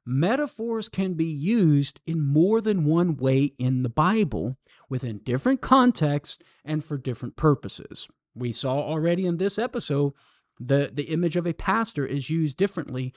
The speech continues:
with regard to Jesus and other pastors in the church.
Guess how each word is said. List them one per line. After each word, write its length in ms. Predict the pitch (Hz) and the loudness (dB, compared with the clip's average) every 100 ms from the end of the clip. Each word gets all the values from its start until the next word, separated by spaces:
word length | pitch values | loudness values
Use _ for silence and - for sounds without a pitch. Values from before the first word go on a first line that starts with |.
| - - | -16 -10
with 160 | 131 | -6
regard 320 | 139 139 135 | -4 0 -2
to 100 | 135 | -2
Jesus 440 | 127 131 123 127 - | -4 -2 -2 -4 -4
and 100 | 131 | -4
other 140 | 120 | -6
pastors 420 | - 113 107 110 | -6 -8 -6 -8
in 80 | 110 | -6
the 80 | 110 | -6
church. 340 | - - - | -6 -8 -10